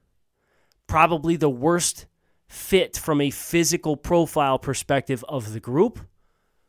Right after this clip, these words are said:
but had a big leap and played his best ball in twenty twenty, made the most of it. Kwity Paye, small sample size, questions about his pass rush, prototypical build,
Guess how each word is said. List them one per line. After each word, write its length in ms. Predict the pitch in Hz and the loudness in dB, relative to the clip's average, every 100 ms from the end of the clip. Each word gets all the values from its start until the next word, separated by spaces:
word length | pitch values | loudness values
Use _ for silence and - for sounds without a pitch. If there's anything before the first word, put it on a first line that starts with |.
| _ _ _ _ _ _ _ _ | _ _ _ _ _ _ _ _
but 140 | 147 | 2
had 160 | 135 151 | 2 2
a 80 | 135 | 0
big 320 | 104 165 139 | 2 2 2
leap 320 | 139 165 - | 2 0 -2
and 180 | 147 127 | -6 -6
played 280 | - 151 131 | -2 -2 -2
his 240 | 139 131 | -4 -8
best 520 | 110 147 160 - 139 | -6 0 0 0 -2
ball 560 | 113 156 135 123 165 - _ _ _ _ _ _ _ - | 4 6 8 6 2 -6 _ _ _ _ _ _ _ -2
in 160 | 160 | -2
twenty 340 | 160 160 165 165 | 0 2 2 2
twenty, 400 | 175 180 95 - | 0 -2 -2 -6
made 200 | 120 127 | -6 0
the 60 | |
most 340 | 135 151 131 90 | 4 4 2 -6
of 80 | - | -14
it. 100 | _ _ _ _ _ _ _ | _ _ _ _ _ _ _
Kwity 240 | - 127 - | -2 -2 0
Paye, 460 | 147 143 185 220 _ _ _ _ _ _ | 2 2 0 -2 _ _ _ _ _ _
small 480 | - - 151 165 185 | -2 2 6 6 6
sample 400 | - 180 165 151 | 4 2 0 -4
size, 540 | - 123 135 156 - _ _ _ _ - | 0 -2 -2 -8 -14 _ _ _ _ -2
questions 520 | 160 160 - 170 156 | 2 2 2 0 0
about 280 | 151 151 143 | 4 4 4
his 120 | - | -2
pass 400 | 151 131 123 - | -2 -2 -2 -4
rush, 320 | 127 127 - _ _ _ - | -4 -4 -8 _ _ _ -6
prototypical 1000 | 156 160 190 208 208 220 - 214 202 175 | 4 8 10 8 8 2 2 4 4 10
build, 460 | 214 202 170 165 | 12 12 10 6